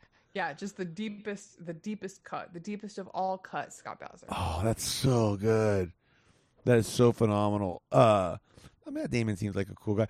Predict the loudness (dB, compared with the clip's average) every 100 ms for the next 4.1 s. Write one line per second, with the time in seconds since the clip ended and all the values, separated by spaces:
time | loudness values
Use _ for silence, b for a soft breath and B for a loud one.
0 | B B B 6 8 6 0 2 4 4
1 | 4 2 0 2 4 2 0 -2 2 2
2 | 2 2 2 0 -2 2 2 0 -4 -4
3 | -2 0 0 -2 -4 -6 -6 -4 -4 -6